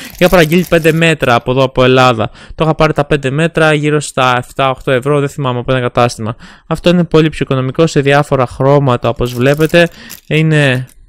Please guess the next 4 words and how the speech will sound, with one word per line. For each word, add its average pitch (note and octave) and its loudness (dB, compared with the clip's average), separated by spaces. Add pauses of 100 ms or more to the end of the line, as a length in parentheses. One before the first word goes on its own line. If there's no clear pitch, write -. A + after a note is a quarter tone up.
(200)
αρκετά C#3+ 0
ανθεκτικό, C#3+ -4
αρκετά C3+ -2 (920)
πρακτικό. D3+ -2